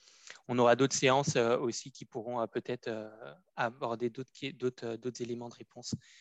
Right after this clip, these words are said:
sur, euh, sur cette question-là. Et je relaisse la parole à la salle de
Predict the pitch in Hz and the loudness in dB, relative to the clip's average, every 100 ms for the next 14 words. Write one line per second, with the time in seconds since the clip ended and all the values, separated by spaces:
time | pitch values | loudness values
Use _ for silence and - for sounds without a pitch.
0 | - _ - 110 107 107 - - 135 - | -20 _ 2 2 -4 -2 -4 -4 -8 -8
1 | 113 - 110 110 - - - - 120 123 | -12 -8 -8 -8 -12 -20 -16 0 2 4
2 | 113 123 147 143 135 127 131 123 143 131 | 4 6 4 4 2 4 4 4 4 2
3 | 113 110 - 139 135 120 120 120 | 0 -4 -2 -4 -2 0 2 2